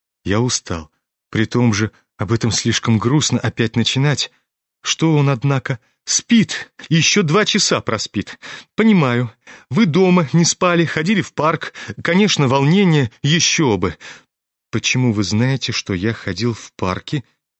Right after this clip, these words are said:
и дома не спал?" "Вера сейчас говорила. Уговаривала не входить. Я не утерпел, на минутку. Я эти два часа продежурил у постели,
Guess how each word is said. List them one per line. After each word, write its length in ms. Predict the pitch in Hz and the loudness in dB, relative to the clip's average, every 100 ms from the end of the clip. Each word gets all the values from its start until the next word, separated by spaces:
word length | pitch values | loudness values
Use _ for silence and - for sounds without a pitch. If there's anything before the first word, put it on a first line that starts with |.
| - | -12
и 60 | |
дома 300 | 104 110 107 | -4 -2 0
не 100 | 107 | 0
спал?" 400 | 120 - 98 85 - _ _ _ _ - | -2 -6 -10 -10 -14 _ _ _ _ 0
"Вера 320 | 175 240 196 | 2 4 2
сейчас 400 | - 160 180 135 | 0 0 0 2
говорила. 480 | 151 160 156 151 120 _ _ - - | 2 2 2 0 -2 _ _ -20 -4
Уговаривала 560 | 156 147 165 202 185 185 | 0 2 2 2 2 2
не 120 | 185 | 2
входить. 560 | - 185 127 92 - - - | 0 -2 -2 -4 -6 -10 -12
Я 220 | 127 160 196 | -2 0 2
не 100 | 190 | 2
утерпел, 520 | - 180 160 117 90 - | 2 -2 -2 -2 -2 -2
на 120 | 175 | 2
минутку. 580 | 196 190 123 - - 82 - - | 4 4 2 -2 -10 -14 -16 -6
Я 180 | 131 220 | -2 0
эти 200 | - 185 | 0 -2
два 200 | 180 156 | 0 0
часа 420 | 165 156 - 226 - - - - | 0 0 0 -2 -4 -14 -20 -10
продежурил 580 | - 190 180 180 190 190 - | -2 0 2 2 2 2 0
у 80 | |
постели, 600 | 160 185 - - 220 120 | 0 0 -2 0 2 2